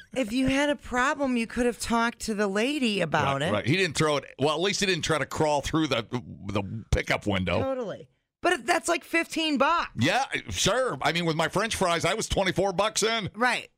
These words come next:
Speaker 2: Like, wouldn't you
Speaker 1: I
Speaker 2: just
Speaker 1: didn't
Speaker 2: talk
Speaker 1: even,
Speaker 2: to them about it?
Speaker 1: I didn't even have a drink.
Speaker 2: But
Speaker 1: It
Speaker 2: he
Speaker 1: was
Speaker 2: was
Speaker 1: twenty-four dollars.
Speaker 2: so mad. He was so mad,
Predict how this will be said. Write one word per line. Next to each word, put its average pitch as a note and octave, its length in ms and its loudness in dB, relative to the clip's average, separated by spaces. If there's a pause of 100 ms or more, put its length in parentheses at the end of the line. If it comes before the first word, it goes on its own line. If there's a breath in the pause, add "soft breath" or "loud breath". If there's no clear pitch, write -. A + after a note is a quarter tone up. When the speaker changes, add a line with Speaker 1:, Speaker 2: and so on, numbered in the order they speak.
(140)
Speaker 2:
Like, G3+ 120 0
wouldn't C#4 260 -2
you C4+ 180 -2
Speaker 1:
I - 20 -4
Speaker 2:
just A#3 160 -2
Speaker 1:
didn't B3 140 0
Speaker 2:
talk A3 60 6
Speaker 1:
even, A3 100 0
Speaker 2:
to C4 100 -4
them B3+ 140 0
about B3+ 320 2
it? C4+ 120 0
Speaker 1:
I G3+ 60 0
didn't A3+ 140 -4
even G#3+ 120 -2
have G3+ 140 0
a G3+ 60 0
drink. G#3+ 720 -2
Speaker 2:
But - 80 2
Speaker 1:
It - 40 4
Speaker 2:
he C#4 40 0
Speaker 1:
was C#4 100 0
Speaker 2:
was C4+ 80 -2
Speaker 1:
twenty-four A#3+ 420 2
dollars. - 120 0
Speaker 2:
so D4+ 240 2
mad. D4 840 0 (520)
He D#4+ 180 -2
was D#4 200 -2
so D#4 380 0
mad, D4 400 0